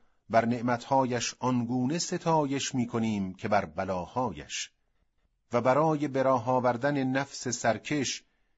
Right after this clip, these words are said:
که در برابر اوامر الهی سستی می‌کند و در ارتکاب زشتی‌ها که نهی فرمود شتاب دارد،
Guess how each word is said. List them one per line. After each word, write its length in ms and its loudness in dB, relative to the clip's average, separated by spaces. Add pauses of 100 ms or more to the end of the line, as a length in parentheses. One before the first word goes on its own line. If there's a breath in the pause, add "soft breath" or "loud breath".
که 100 -4
در 180 4
برابر 680 4
اوامر 540 2
الهی 540 0
سستی 540 -4
می‌کند 680 -4 (680)
و 80 -2
در 220 4
ارتکاب 640 0
زشتی‌ها 840 0 (400 soft breath)
که 120 0
نهی 480 0
فرمود 600 -2
شتاب 600 0
دارد، 520 0